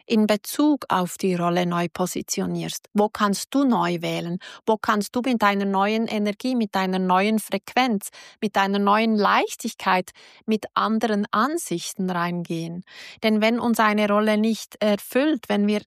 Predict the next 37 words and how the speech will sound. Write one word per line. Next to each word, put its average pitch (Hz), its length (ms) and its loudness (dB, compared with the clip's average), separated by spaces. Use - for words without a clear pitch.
keine 208 300 -2
Freude 240 520 0
haben 220 280 2
an 214 180 0
einer 196 280 -2
Rolle, 196 380 0
die 247 140 -2
gerade 220 440 0
in 220 100 0
diesem 214 240 -2
Moment 208 380 -2
nicht 226 220 -4
veränderbar 214 720 -2
ist, - 320 -10
dann 196 180 0
haben 202 300 0
wir 202 240 -2
immer 214 260 0
die 247 200 0
Wahl, 190 400 2
wer 202 240 2
wir 233 120 2
damit 233 320 0
sind, 196 600 -4
wie 214 160 0
wir 220 160 2
uns 214 240 0
dazu 220 400 -2
stellen. 208 540 -2
Also 180 220 0
du 202 120 -2
kannst 208 480 -2
immer 208 300 2
hier 214 340 2
auch 202 280 2
für - 200 -6
dich - 480 -6